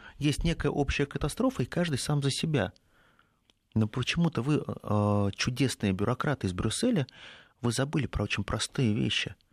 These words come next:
что за всеми вашими высокопарными словами стоит простой человек, один, который иногда остается один на один со своей бедой.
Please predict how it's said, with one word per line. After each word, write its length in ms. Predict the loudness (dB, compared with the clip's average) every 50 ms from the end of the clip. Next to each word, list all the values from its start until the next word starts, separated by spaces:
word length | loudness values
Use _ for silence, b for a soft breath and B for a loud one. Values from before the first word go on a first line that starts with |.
| b b b b b
что 160 | -4 -4 -2
за 100 | -2 -2
всеми 320 | -4 -4 -2 0 2 2
вашими 380 | 2 0 0 -2 -2 0 0 -2
высокопарными 640 | -2 -2 -6 -6 -6 -6 -4 -4 -2 -2 0 0 -2
словами 400 | -2 -2 -2 -2 0 0 0 -2
стоит 260 | -2 -2 -4 -4 -4
простой 420 | -2 -2 -4 -4 -4 -2 -2 -2 -2
человек, 580 | -2 -4 -4 -2 -4 -2 -2 -4 -6 -8 -14 _
один, 440 | -6 -6 -6 -6 -6 -6 -6 -6 -6 _ _ _ _ _ _ _ _ _ _ _ _ _ _ -4
который 320 | -4 -2 0 2 0 0 2
иногда 400 | 2 2 2 2 0 0 2 0
остается 500 | 0 0 -2 -4 -2 -2 -2 -2 -4 -8 -6
один 380 | -4 -4 -4 -2 0 2 2 2
на 80 | 2 2
один 260 | 0 0 0 -2 -2
со 100 | -2 -6
своей 280 | -4 -2 0 0 0
бедой. 380 | 0 -2 -4 -4 -4 -4 -6 -6